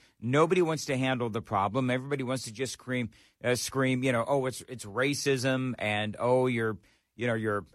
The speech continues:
anti-homeless person," or whatever the he-, heck it is. And, you know, bottom line is, okay, so if you don't wanna handle the problems, then you're gonna have a bigger problem on your hand,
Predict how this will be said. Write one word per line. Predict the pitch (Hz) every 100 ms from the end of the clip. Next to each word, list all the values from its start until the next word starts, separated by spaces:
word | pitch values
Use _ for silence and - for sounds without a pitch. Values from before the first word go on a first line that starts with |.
| -
anti-homeless | 117 139 120 120 131 123 143 143 135 120
person," | - 131 117 131
or | 110 123 127
whatever | 123 123 120
the | 107
he-, | 120
heck | 123 120
it | 120
is. | 151 208 156 143 - _ _ _ 139
And, | 151 151 151 139 - _ _
you | 165
know, | 147 143
bottom | 131 151 170 151
line | 165 208
is, | 165 170 165 - _ -
okay, | 147 - 147 139
so | 160 151
if | 139
you | 135
don't | 147 151
wanna | 147 135 - - _ -
handle | 147 160 156
the | 135
problems, | 117 147 175 165 139 143
then | 139 139
you're | 139
gonna | 139
have | 135 135
a | 123
bigger | 143 156 185
problem | 139 123 120 120
on | 113 113
your | 107
hand, | 110 110 127